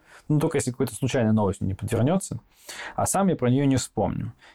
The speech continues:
И это, мне кажется, такое, ну, одна из таких характерных вещей для этого комикса, во всяком случае, того, как я его воспринимаю. Все-таки это было такое попкорнщина, которая немножко проходная все-таки.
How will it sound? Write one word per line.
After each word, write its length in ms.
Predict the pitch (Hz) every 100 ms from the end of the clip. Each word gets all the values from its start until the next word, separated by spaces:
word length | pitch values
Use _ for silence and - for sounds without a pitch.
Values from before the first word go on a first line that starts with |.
| -
И 600 | 151 185 196 196 180 160
это, 140 | 165 156
мне 100 | 135
кажется, 340 | 151 139 -
такое, 440 | 131 127 110 95
ну, 260 | - 139 131
одна 320 | 113 123 123
из 160 | 107 -
таких 360 | - 113 - -
характерных 800 | 156 165 - 190 196 143 127 123
вещей 460 | 123 - 151 117
для 120 | 98
этого 220 | 101 101 104
комикса, 520 | 185 220 165 - 110
во 120 | 117
всяком 220 | 110 113
случае, 220 | - 113
того, 200 | 107 113
как 80 | 107
я 80 | 117
его 120 | 104
воспринимаю. 600 | 107 - 117 113 110 110 - - -
Все-таки 440 | - 240 202 185
это 220 | 262 151 156
было 340 | 151 147 135 -
такое 300 | - - 107 - _
попкорнщина, 920 | 165 - 254 285 254 - 135 107 101 _ - - - - - _
которая 760 | - 156 196 196 180 160 147 135 - -
немножко 440 | 170 190 226 -
проходная 600 | 143 156 151 139 127 104
все-таки. 440 | - - - -